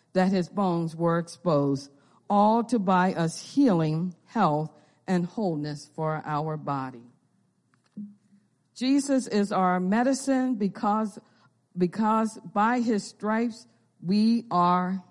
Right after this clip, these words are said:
healed. Isaiah fifty-three and th-, five. The, the last press was making of soap for cleansing,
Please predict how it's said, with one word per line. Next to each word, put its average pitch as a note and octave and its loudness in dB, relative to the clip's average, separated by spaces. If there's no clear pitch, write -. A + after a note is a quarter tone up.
healed. C#3 0
Isaiah F3+ 0
fifty-three G3+ -2
and F3+ -4
th-, F3 -8
five. C#3 -2
The, F#3 4
the F#3 2
last B3+ 0
press F#3 0
was E3+ -2
making A#3+ 0
of G#3+ -2
soap D#3 -2
for E3+ 0
cleansing, D3+ 0